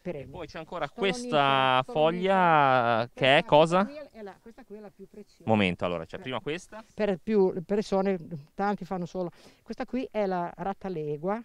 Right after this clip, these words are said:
Speaker 1: la,
Speaker 2: Mm.
Speaker 1: eh, picroides, la Reicardia picroides.
Speaker 2: Più preziosa perché?
Speaker 1: Rattalegua, talegua, perché è più dolce.
Speaker 2: Mm.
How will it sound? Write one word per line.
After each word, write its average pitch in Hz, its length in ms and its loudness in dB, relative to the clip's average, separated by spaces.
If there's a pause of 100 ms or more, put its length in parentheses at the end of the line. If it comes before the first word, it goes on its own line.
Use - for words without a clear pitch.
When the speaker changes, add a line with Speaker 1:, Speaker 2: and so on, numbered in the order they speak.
(140)
Speaker 1:
la, 180 180 -8 (180)
Speaker 2:
Mm. - 60 -20
Speaker 1:
eh, 165 380 -2 (320)
picroides, 156 800 -4 (920)
la 180 180 0
Reicardia 180 680 2
picroides. 165 680 -4
Speaker 2:
Più 139 120 -12
preziosa 160 480 -2
perché? 127 240 -6
Speaker 1:
Rattalegua, 233 720 8
talegua, 185 480 4
perché 277 560 4
è 254 140 2
più 277 160 4
dolce. 226 640 6
Speaker 2:
Mm. 214 60 -4